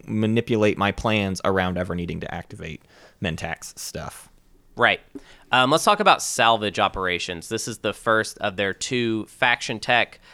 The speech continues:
Speaker 2: Um, this is the lesser of the two, but they combo together so beautifully.
Speaker 1: So much synergy. Maybe the most
Speaker 2: Yeah.
Speaker 1: synergy between any two faction techs. It's, like, my favorite path, I think, out of any
Speaker 2: Yes.
Speaker 1: faction, just 'cause it's, like,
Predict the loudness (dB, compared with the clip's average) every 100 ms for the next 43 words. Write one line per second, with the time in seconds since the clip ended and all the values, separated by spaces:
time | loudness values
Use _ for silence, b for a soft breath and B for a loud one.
0 | B 2 2 4 0 0 0 2 4 2
1 | 2 0 0 -2 -2 0 0 4 4 4
2 | 0 2 4 4 4 2 2 0 2 -2
3 | -4 -2 0 0 -2 -2 -2 6 8 8
4 | 6 4 0 -2 -2 -4 0 4 4 4
5 | 6 6 6 6 4 2 2 -2 -2 0
6 | 0 -2 -4 -6 -6 -6 -8 -10 -8 -4
7 | 0 2 4 4 2 2 4 6 6 4
8 | 4 0 _ -2 -2 -2 -8 -18 _ -8
9 | -4 -2 2 2 2 0 -2 -4 -6 -8
10 | -4 -2 -2 0 -2